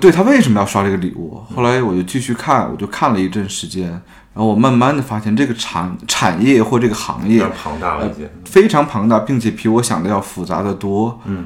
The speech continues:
Speaker 1: 呃，这里面的门道很多，或者说用我们这个俗话来讲，水很深。
Speaker 2: 嗯。
Speaker 1: 于是正好我又在这个阶段遇到了一些就是，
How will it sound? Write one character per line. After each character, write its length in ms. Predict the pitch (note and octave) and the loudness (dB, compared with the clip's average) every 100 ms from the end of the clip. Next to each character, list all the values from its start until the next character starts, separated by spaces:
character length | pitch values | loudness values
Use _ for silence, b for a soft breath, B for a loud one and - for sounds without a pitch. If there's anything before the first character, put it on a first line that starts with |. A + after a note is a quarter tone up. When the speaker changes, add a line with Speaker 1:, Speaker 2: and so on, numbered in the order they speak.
| D2+ | -12
Speaker 1:
呃， 80 | - | -12
这 120 | - | -2
里 100 | A#2+ | 2
面 100 | G2 | 4
的 80 | G#2+ | 4
门 360 | G#2+ G#2 G2+ A2+ | 6 4 4 4
道 200 | D3+ A#2 | 6 4
很 280 | - F2+ D#2+ | 2 -4 -2
多， 280 | F#2 F2+ F2 | -2 -2 -4
或 120 | A#2+ | -4
者 60 | G2 | -4
说 400 | G#2 G#2 G#2 G2 | -2 -2 -2 -2
用 140 | A#2 | 0
我 100 | G2+ | 0
们 300 | F#2 G#2+ - | 0 -2 -4
这 120 | - A2 | -6 -6
个 40 | |
俗 240 | - G#2 | -2 0
话 160 | A#2+ D#3 | 0 2
来 80 | G#2+ | 0
讲， 160 | G2+ | 0
水 240 | G2 - B2+ | -2 0 0
很 200 | B2 F2+ | 0 -2
深。 340 | - C3+ E3 - | 0 0 -2 -4
Speaker 2:
嗯。 200 | G#2+ F#2+ E2+ D#2+ - | -4 -4 -8 -14 -10
Speaker 1:
于 60 | G#2 | -6
是 160 | A2+ | -4
正 220 | A2+ D#3 C#3 | 0 0 0
好 260 | F2+ - | -2 -2
我 220 | F2 F2 | -2 -2
又 240 | F#2+ A2 G2 | 2 2 2
在 160 | E2 | -4
这 140 | E2 B2+ | -4 -2
个 100 | A2+ A2 | -2 -4
阶 180 | A#2+ A#2 | 2 2
段 340 | A#2 B2 F2 | 4 0 0
遇 160 | A2 C#3 | -2 -2
到 260 | A2+ G2+ F#2+ | 2 2 0
了 120 | F#2+ | -4
一 60 | |
些 400 | G#2 - G2+ G2 G2 B B _ | -6 -4 -4 -4 -8 B B _
就 100 | G#2 | -12
是， 360 | - F2 E2+ | -10 -10 -10